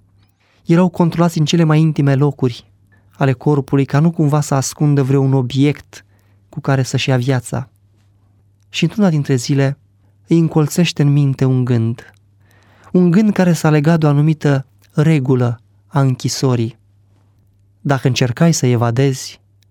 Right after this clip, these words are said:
erai împușcat pe loc, fără somație. Așa că și-a spus,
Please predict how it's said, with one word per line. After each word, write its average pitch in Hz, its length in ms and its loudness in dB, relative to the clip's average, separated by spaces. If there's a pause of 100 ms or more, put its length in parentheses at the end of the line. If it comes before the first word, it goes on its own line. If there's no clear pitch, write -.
erai 156 220 2
împușcat 139 540 -4
pe - 140 -4
loc, - 360 -6 (640)
fără - 300 -2
somație. 123 680 -4 (840)
Așa 151 280 -2
că 143 120 -4
și-a 135 140 -2
spus, - 540 -8